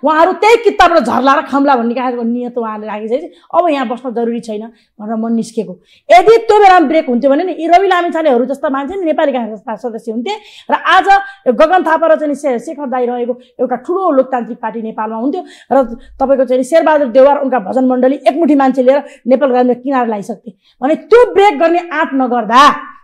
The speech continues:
शेखर दाई त त्यही पार्टीको चाहिँ नि भोलिको चाहिँ नि सम्भावित सभापति बन्नुभयो होला। अ, मा-, तपाईँको, अ, गगनहरू चाहिँ महामन्त्री भए भोलि सम्भावना होला। नेपाली जनतालाई घाटा लागेन उहाँले ब्रेक नगर्दा।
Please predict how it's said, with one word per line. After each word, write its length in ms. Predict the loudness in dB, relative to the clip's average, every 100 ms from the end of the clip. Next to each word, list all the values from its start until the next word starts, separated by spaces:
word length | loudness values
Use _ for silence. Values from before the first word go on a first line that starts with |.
| -6
शेखर 240 | -2 0
दाई 200 | 4 4
त 60 | 2
त्यही 260 | -4 -4 0
पार्टीको 420 | 0 0 -2 -4
चाहिँ 260 | -4 -6
नि 60 | -4
भोलिको 320 | -4 -4 -4
चाहिँ 160 | -8 -8
नि 40 |
सम्भावित 340 | -6 -2 -2 0
सभापति 280 | -2 -2 -4
बन्नुभयो 380 | -4 -2 -4
होला। 240 | -4 -2 -2
अ, 600 | -4 -14 _ _ -4 -2
मा-, 420 | 0 -2 -2 -4
तपाईँको, 280 | -2 -2 -2
अ, 560 | -6 _ -12 -6 -6 -4
गगनहरू 640 | 0 2 2 2 2 0
चाहिँ 180 | -2 -2
महामन्त्री 460 | -2 -2 -4 -4 -4
भए 260 | 0 2 0 -4 _
भोलि 160 | 0 0
सम्भावना 460 | 0 -2 -2 -4
होला। 240 | -4 -2 -4 -4 _ -6
नेपाली 260 | -2 0 0
जनतालाई 340 | 0 0 0
घाटा 200 | -2 0
लागेन 280 | 0 0 0
उहाँले 300 | 0 0 0
ब्रेक 240 | 0 -4
नगर्दा। 380 | -2 -2 -4 -10